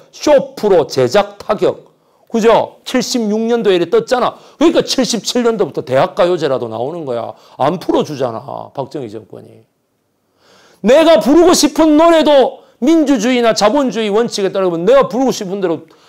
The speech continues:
사서 듣거나 유튜브 들어가 들어야 되는데 그 부르고 느낄 자유마저 없애버렸던 정권. 그것이 바로 천구백육십 년대와 칠십 년대, 육십일 년도부터 시작해서 칠십구 년도까지 우리나라를 제패했었던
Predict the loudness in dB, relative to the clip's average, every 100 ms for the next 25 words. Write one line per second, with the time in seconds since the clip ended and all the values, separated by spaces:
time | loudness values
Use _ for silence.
0 | _ -2 0 0 0 -2 -2 0 0 0
1 | -2 -2 -2 0 0 0 0 2 2 0
2 | -2 -4 0 2 0 -4 -2 0 2 2
3 | 2 -4 _ -2 0 0 0 -2 0 -2
4 | -2 -2 -4 -4 -2 -2 -4 _ -6 -6
5 | -4 -2 -2 -4 -4 -6 -6 -6 -8 -4
6 | -6 -6 -12 _ _ _ -10 -8 -6 -8
7 | -6 -4 -6 -8 _ -8 -6 -4 -6 -8
8 | -10 -10 -8 -10 -12 -10 -10 -10 -12 -6
9 | -4 -4 -8 _ _ _ -2 0 2 2
10 | 2 2 2 0 -6 -6 -8 -6 -6 -6
11 | -8 _ _ -6 -4 -4 -6 -4 0 0
12 | 0 -2 -4 -8 -8 -12 -14 _ -8 -4
13 | -2 -2 -4 -4 -6 -8 _ _ _ _
14 | _ -14 -12 -12 -12 -14 -14 -14 -14